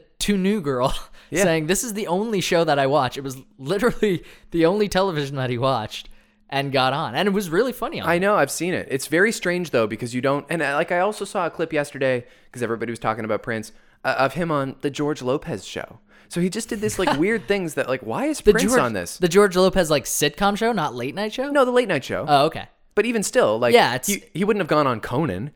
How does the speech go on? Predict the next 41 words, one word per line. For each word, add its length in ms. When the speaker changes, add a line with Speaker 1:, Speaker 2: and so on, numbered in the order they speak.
Speaker 1:
No. 260
Speaker 2:
It's 140
just 160
the 100
strangest 640
little 200
place 280
for 140
Prince 320
to 100
be. 140
Speaker 1:
That 320
is 120
very 220
weird. 300
And 300
what 240
was 140
the, 240
oh, 240
okay, 200
the 140
other 220
thing, 260
I 140
just 260
read 140
it 100
this 220
morning. 340
I 140
don't 160
know 100
if 140
you 120
read 220
it. 180
Patton 300
Oswalt's 560
wife? 400
Speaker 2:
Yeah. 480